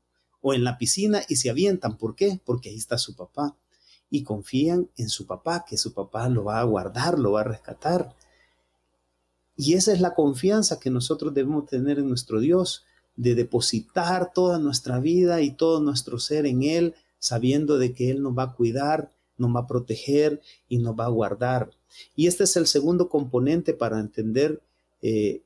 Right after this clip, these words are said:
esa sabiduría de Dios, eh, la confianza, no ser como, como las olas, dice el verso ahí, "el que duda, porque el que duda es semejante a la onda del mar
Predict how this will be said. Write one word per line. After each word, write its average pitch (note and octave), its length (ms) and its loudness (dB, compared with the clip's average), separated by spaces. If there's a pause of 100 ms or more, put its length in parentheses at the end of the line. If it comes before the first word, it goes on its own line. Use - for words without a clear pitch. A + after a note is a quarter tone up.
(160)
esa C#3+ 220 0
sabiduría C3+ 720 2
de G#2+ 120 0
Dios, G#2 420 -6 (440)
eh, A2 160 0
la A2+ 200 0
confianza, C3 880 -2 (360)
no B2+ 240 2
ser D#3+ 260 2
como, B2+ 480 2 (260)
como A#2+ 300 2
las G#2+ 340 0
olas, D#3 320 4
dice C#3 220 2
el B2 120 2
verso D3 360 0
ahí, F3 320 2 (320)
"el A#2 300 0
que A2+ 140 0
duda, D3+ 580 2
porque B2 240 -4
el A2+ 100 -4
que A#2+ 120 0
duda E3+ 320 4
es D#3+ 160 4
semejante D#3 600 0
a C3+ 40 2
la A#2 120 2
onda F#3+ 340 4
del C#3 160 2
mar C3 380 -4